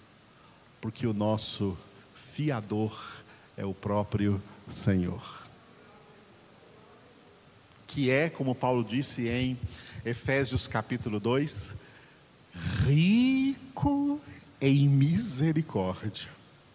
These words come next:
e que nos deu também, no capítulo três de Efésios, em Cristo, todos os tesouros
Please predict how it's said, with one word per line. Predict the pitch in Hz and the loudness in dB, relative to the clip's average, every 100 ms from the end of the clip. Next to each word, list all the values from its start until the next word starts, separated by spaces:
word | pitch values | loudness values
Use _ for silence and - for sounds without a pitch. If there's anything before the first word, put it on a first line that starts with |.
| - - - - - - - - - - - - | -20 -20 -20 -20 -20 -20 -20 -20 -20 -20 -18 -6
e | 139 | -4
que | - 175 | 4 4
nos | 175 127 | 6 4
deu | 160 208 | 6 4
também, | 202 147 143 180 233 | 4 2 4 4 2
no | 262 135 | 0 0
capítulo | 127 - 135 123 | 0 -2 -2 -2
três | 117 131 135 | -2 -2 0
de | 113 | -2
Efésios, | 110 135 165 165 147 156 | -2 0 -2 -2 -4 0
em | 131 | -2
Cristo, | - 139 226 - 247 - - - - - - | 0 0 0 -2 -6 -12 -18 -20 -20 -20 -6
todos | 240 339 339 254 185 196 294 254 - 196 | -6 -4 -10 -12 -8 -2 0 2 0 0
os | 269 285 - - | -2 0 0 -2
tesouros | - - 226 247 165 120 113 110 135 156 170 165 151 135 131 113 104 - - - - - | -6 -4 -2 -2 -2 -2 -2 -2 2 4 6 4 2 0 0 -2 -2 0 2 2 2 -2